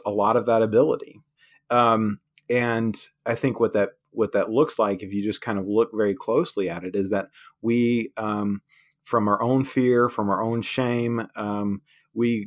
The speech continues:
get consumed with, um, the need to, uh, uh,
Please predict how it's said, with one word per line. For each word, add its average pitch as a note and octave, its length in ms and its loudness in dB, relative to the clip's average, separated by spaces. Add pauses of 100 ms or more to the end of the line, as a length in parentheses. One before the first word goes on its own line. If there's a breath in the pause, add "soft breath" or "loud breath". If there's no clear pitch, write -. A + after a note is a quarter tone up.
(120)
get - 240 -2
consumed C#3 920 2
with, G#2 640 0 (400)
um, G#2 480 -2 (340)
the G#2 440 -2
need C3 460 4
to, A2 540 0 (560)
uh, G2 320 -4 (640)
uh, - 240 -10